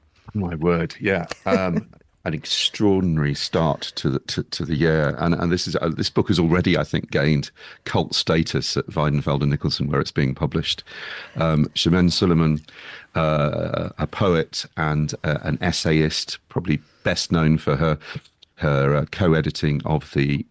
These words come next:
American edition of, uh, The Good Immigrant. Uh, she was in the U K edition of The Good Immigrant that we published at Unbound back in two thousand and sixteen.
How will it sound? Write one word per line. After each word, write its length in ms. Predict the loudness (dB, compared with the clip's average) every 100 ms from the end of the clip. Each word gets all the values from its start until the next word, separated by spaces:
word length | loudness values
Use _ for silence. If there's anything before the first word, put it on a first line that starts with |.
| -4
American 540 | 0 2 4 2 0
edition 500 | 0 0 -4 -4 -4 -4
of, 440 | -4 -2 -4 -6 -10 -6
uh, 160 | -4
The 100 | -2
Good 140 | 0 2
Immigrant. 420 | 2 2 0 -2 -14 -16 -16 -18 -20 -4
Uh, 160 | -2 0
she 180 | -2
was 220 | 0 0 2
in 140 | 2
the 80 | 2
U 160 | 2
K 320 | 2 2 2 0
edition 280 | 0 0 0
of 60 | -2
The 60 |
Good 120 | 0 0
Immigrant 360 | 2 2 0
that 180 | -2 -4
we 80 | -6
published 340 | -6 -6 -4
at 80 | -2
Unbound 460 | 0 2 2 2 2
back 220 | 0 -2
in 80 | -2
two 140 | 0
thousand 320 | 0 -2 -2
and 80 | -4
sixteen. 600 | -4 -6 0 2 2